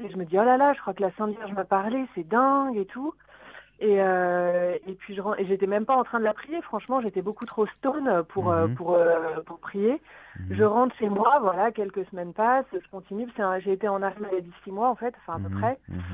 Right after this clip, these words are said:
Speaker 1: Et, euh, et j'étais toujours hyper stressée par ce que j'avais, parce qu'en plus j'arrêtais pas de lire sur Google, euh, toutes les complications que je pouvais avoir. C'est pas du
Speaker 2: Mhm.
Speaker 1: tout une bonne idée d'aller sur Google, mais bon voilà.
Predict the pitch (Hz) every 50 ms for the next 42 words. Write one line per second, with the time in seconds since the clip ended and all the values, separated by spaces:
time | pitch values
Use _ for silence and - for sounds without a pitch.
0 | 92 98 - - - - _ _ _ _ - 208 202 202 190 190 190 190 190 190
1 | 185 - 196 196 196 208 196 - 202 185 - - 240 277 262 269 - 247 247 220
2 | 254 240 - - - - 247 233 - 247 220 214 - - - - 208 190 196 185
3 | 196 226 254 269 - 220 - 202 185 - - 247 233 220 185 190 180 202 190 208
4 | 196 190 202 220 220 - - 202 190 180 180 185 190 175 202 202 208 208 214 202
5 | 170 160 160 - - 208 - 226 220 214 196 - 196 - 208 190 - - 208 202
6 | - 190 - - - - 175 175 170 165 165 165 180 202 240 262 240 175 170 -
7 | - - 185 185 175 185 185 190 220 208 190 190 180 185 185 185 214 - 190 180
8 | - 175 - - 175 170 165 180 170 190 214 233 233 208 180 156 156 160 160 165
9 | 175 180 202 247